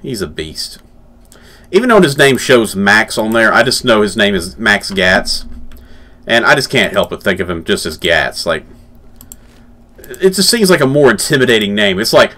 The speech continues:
"Hey, Max!" or, "Hey, Gatz," you know? <laughs> When I think Max, I think Mad Max, which I think is more or less a reference to him being kind of a off-the-hinge kind of guy. But, uh, I figured Gatz, to me,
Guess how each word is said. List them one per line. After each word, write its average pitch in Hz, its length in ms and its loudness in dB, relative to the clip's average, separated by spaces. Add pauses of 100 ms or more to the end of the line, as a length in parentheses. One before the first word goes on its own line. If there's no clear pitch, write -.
"Hey, 294 200 4
Max!" 220 600 0
or, - 300 0 (340)
"Hey, 87 160 -6
Gatz," - 680 -6
you 117 120 -4
know? 185 520 2
<laughs> - 60 -20 (1900)
When 160 100 2
I 214 60 4
think 180 200 2
Max, 147 320 2
I 143 60 4
think 127 200 2
Mad 110 340 2
Max, 80 400 -2
which 147 160 0
I 156 80 6
think 190 200 2
is 160 120 0
more 156 120 2
or 143 60 6
less 127 140 4
a 104 40 -2
reference 113 380 0
to 98 80 -4
him 113 260 -2
being 107 280 0
kind 110 180 -2
of 90 80 0
a 82 180 -2 (320)
off-the-hinge 120 760 0
kind 117 180 0
of 110 60 -2
guy. 123 400 2 (220)
But, 104 340 2
uh, 82 320 0 (4000)
I 123 60 -4
figured 135 320 -2
Gatz, 110 580 2
to 117 100 -4
me, 104 400 -2